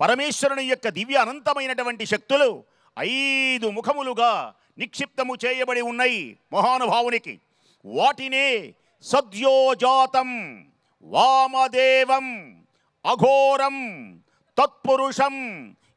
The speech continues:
ఈశానం. ఈ పేర్లు వినటం చేతనే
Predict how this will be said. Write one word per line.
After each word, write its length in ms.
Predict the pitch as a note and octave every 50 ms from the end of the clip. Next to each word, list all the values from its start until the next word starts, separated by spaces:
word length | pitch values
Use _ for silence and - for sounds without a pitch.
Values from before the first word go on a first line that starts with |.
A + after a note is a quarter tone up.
| - -
ఈశానం. 1080 | G#3 C#4+ D#4 C4 - C#4 C4+ C4+ B3+ B3+ B3+ B3 B3 A#3+ A3+ G3+ E3 B2+ G2+ D#2+ - _ _ _ _ _ _ -
ఈ 240 | E3 A#3 B3 B3 A#3+
పేర్లు 500 | - _ - D#3+ F#3 B3 C#4 C#4+ C#4 B3+
వినటం 400 | F#3 F#3+ B3+ D4+ D4 D4 C#4 C4+
చేతనే 680 | - C4 C4 B3+ - B3 B3+ C4 B3+ A#3 F#3+ C3+ A2+